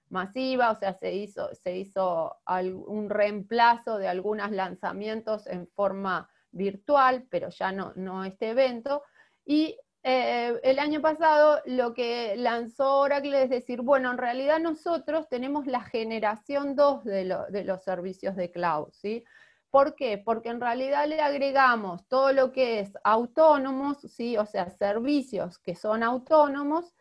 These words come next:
y además una segurización que es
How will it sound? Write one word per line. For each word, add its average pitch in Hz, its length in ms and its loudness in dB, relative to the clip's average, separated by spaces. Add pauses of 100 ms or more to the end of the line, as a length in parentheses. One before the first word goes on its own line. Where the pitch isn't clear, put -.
(340)
y 302 120 4
además 311 580 4 (140)
una 277 300 0
segurización 262 1040 0
que 240 240 0
es 262 140 -2